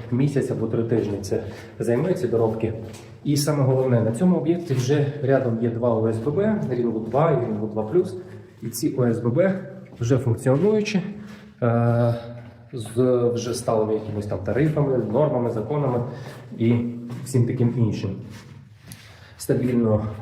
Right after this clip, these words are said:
е, люди боргують нам за надані послуги, ну, але це не для цього відео. М, тепер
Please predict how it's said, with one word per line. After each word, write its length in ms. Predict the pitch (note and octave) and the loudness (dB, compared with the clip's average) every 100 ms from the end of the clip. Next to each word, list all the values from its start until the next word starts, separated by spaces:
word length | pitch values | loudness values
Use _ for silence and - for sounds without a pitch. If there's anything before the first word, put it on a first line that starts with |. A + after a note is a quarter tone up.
| G#2 | -8
е, 260 | G#2+ G#2 G#2+ | -2 0 2
люди 340 | A2+ A2 A2 G2+ - | 2 2 0 -2 0
боргують 500 | A2+ A2 A2 A2 - - - - - - | 0 2 2 0 -2 -8 -10 -14 -16 -2
нам 280 | A2 G#2 G2+ - - | 2 2 2 -4 -4
за 340 | A#2 A2 G#2+ G#2 - | -2 2 2 0 -2
надані 300 | A2 G#2+ A2+ | -2 0 0
послуги, 460 | G3+ G3+ D#3+ C#3+ C3+ - - - - | 0 0 2 2 2 -2 -8 -12 -4
ну, 80 | E3+ | 0
але 300 | B2+ C3 B2+ - - - | 2 4 2 0 -4 0
це 100 | A#2 | 2
не 120 | A2 | 4
для 120 | A2+ | 0
цього 260 | - A2+ G#2 | 0 2 2
відео. 360 | G2 G2+ F#2 - - - - - - - | 2 0 0 -4 -12 -14 -16 -14 -16 -2
М, 460 | C3+ C3 C3+ C3+ - - - - | 2 4 6 4 2 -2 -8 -8
тепер 440 | D3 B2+ C3 A#2 | -6 2 2 2